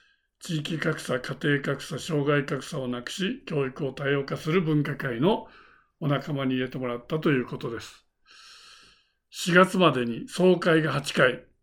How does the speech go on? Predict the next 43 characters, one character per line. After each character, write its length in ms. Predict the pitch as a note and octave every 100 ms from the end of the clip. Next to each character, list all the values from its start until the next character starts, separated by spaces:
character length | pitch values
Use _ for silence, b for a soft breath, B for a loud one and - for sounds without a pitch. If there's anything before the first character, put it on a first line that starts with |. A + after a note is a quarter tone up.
| -
分 180 | E3 F3+
科 180 | F#3
会 220 | E3 D3 A#2+
が 140 | A2+
十 260 | A2+ D3+ F#3+
一 160 | D#3+
回 240 | - F#3+ D3+
と 140 | A#2+
い 100 | A2
う 80 | - b b b b _
強 260 | - E3+ F#3+
行 260 | G3 F#3
ス 100 | F3+
ケ 140 | - F3
ジ 140 | D3
ュ 60 | C3+
ー 20 |
ル 60 | A#2
で 100 | A2
す 140 | -
が、 160 | A2+ - b b b b -
な 100 | E3
ん 80 | D3+
と 80 | D3+
か 160 | B2+
頑 160 | B2+ D3
張 120 | D#3
っ 40 | D3+
て 100 | B2+
つ 140 | -
い 60 | D#3
て 120 | D#3
い 40 |
き 60 | A#2+
た 100 | D3+
い 80 | C3+
と 80 | D3
思 140 | D#3
っ 40 |
て 100 | D#3
い 20 | C3+
ま 120 | B2+
す。 300 | - -